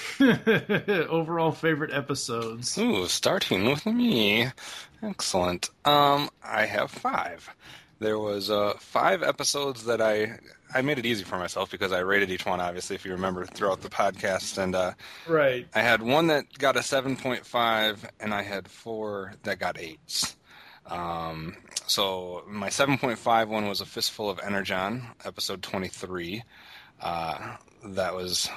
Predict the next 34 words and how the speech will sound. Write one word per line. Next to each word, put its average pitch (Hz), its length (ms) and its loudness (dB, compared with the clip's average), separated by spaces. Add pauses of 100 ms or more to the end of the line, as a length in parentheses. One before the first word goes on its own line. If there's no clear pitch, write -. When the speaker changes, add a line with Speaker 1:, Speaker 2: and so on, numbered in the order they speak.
(160)
Speaker 2:
pretty 104 160 0
cool, 101 380 2
and 90 100 2
there 90 80 0
was 87 160 0
really 92 260 -2
no 90 140 2
humans 90 340 2
in 92 100 2
it. - 180 0 (600)
Um, 87 540 -2
not 135 160 4
the 123 80 0
greatest 113 340 4
ending 104 240 2
in 98 80 -2
the 98 80 -4
world, 95 380 -4
but, 92 280 -2
uh, 90 300 -2 (340)
it 127 40 -4
was 123 100 -2
fun. 90 320 0
Lockdown, 95 880 0
uh, 85 240 -8 (260)
Omega 98 220 -2
Supreme, 95 880 -2 (380)
Bounty 95 320 4
on 90 140 0
Starscream. 92 760 0
It 123 80 -6
was 107 100 -4
good 90 160 -4
stuff. - 340 -6